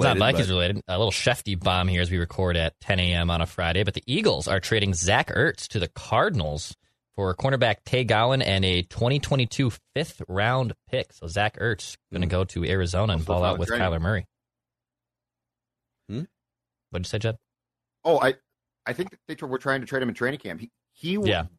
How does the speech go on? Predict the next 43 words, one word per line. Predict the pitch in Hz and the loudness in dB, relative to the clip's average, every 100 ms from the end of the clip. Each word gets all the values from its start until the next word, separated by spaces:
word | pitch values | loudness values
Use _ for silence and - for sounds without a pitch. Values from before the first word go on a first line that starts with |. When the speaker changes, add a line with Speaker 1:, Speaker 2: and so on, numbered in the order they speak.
| _ - | _ -2
Speaker 3:
they | 175 | 0
had | 226 | 0
a | |
disagreement | 147 160 160 156 147 | -2 -6 -6 -6 -2
during, | 156 135 - _ | -2 -2 -6 _
Speaker 2:
We | 107 - | -8 0
talked | 104 | 2
Speaker 3:
uh, | 104 98 | 4 2
Speaker 2:
about | 90 80 | 0 -4
it. | 82 | -4
Speaker 3:
during | 120 127 113 | -2 -2 -2
the | 107 | -6
summer | - 165 123 110 | -4 -2 0 -2
that | 107 | -4
we | 117 | -4
talked | 127 127 | -4 -4
about | 123 | -2
a | 117 | 0
lot, | 123 | 0
and | 113 | -2
he | 110 | -2
was | 151 139 | -2 0
on | 131 | 0
the | 120 | 2
Speaker 2:
Mm-hmm. | 95 | 2
Speaker 3:
Vikings' | 123 120 113 92 | 0 -2 -6 -4
radar, | 98 113 143 165 165 | -2 0 2 2 2
we | 180 | 0
thought, | 180 180 180 185 - | -2 0 2 0 -4
a-, | 117 - | -12 -8
and | 104 101 | -8 -6
I | 104 | -2
don't | 135 120 | -2 0
know | 117 | 0
if | 104 | 0
that | 110 | -4
was | 90 98 | -4 -6
true | - 123 | -8 -4
or | 110 | -4
not. | 92 90 127 151 _ _ _ _ _ - | -2 0 0 -2 _ _ _ _ _ -6
Uh, | 95 92 90 85 | 0 2 0 -2
but | 107 107 | -6 -4
yeah, | 107 90 | -2 -4